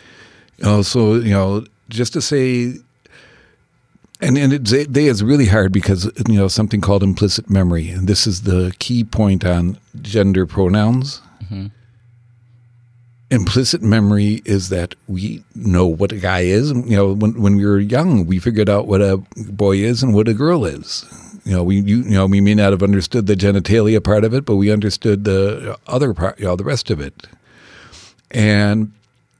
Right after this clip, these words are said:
Speaker 1: one of the first things a baby can identify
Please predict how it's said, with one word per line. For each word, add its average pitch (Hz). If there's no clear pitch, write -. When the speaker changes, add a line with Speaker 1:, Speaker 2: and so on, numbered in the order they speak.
Speaker 1:
one 120
of 123
the 107
first -
things 139
a 110
baby 110
can 95
identify 90